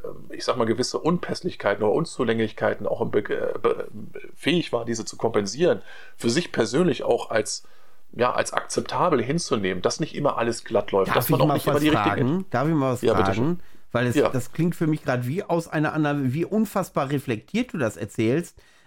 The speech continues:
Speaker 2: Ähm, so reflektiert war ich früher nicht. Ich hab das einfach hingenommen. Ja, es war
Speaker 1: <laughs>
Speaker 2: natürlich emotional am Ende. Jetzt weiß ich das,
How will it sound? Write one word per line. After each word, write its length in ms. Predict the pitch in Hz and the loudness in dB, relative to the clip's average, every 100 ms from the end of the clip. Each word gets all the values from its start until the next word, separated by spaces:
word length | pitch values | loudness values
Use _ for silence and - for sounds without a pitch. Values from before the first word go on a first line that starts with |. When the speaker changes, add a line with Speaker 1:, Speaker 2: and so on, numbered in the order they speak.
| - | -2
Speaker 2:
Ähm, 260 | 139 165 - _ _ _ - 123 - _ _ _ | 0 0 -2 _ _ _ -10 -10 -10 _ _ _
so 180 | 143 160 143 139 | -2 0 2 0
reflektiert 640 | 165 170 135 - 196 - | -2 0 -2 0 -2 0
war 140 | 127 | -2
ich 100 | 123 | -4
früher 300 | - 160 185 | -2 0 2
nicht. 240 | 220 240 131 | 2 0 0
Ich 80 | |
hab 80 | 151 | 0
das 100 | 151 | 0
einfach 240 | 151 139 127 | -2 0 0
hingenommen. 420 | 135 165 226 196 | 2 2 4 4
Ja, 280 | 123 160 226 | 4 4 4
es 100 | - | 2
war 120 | 160 | 2
Speaker 1:
<laughs> 0 | |
Speaker 2:
natürlich 400 | - 165 175 - | 2 2 2 2
emotional 800 | 185 175 156 170 147 143 180 254 | 2 2 2 2 2 2 0 0
am 120 | 180 | 0
Ende. 240 | 135 190 233 | 0 2 2
Jetzt 260 | 160 185 170 | 0 -2 0
weiß 300 | 175 202 226 | 0 0 -4
ich 120 | 202 | -4
das, 300 | 233 269 | -2 -2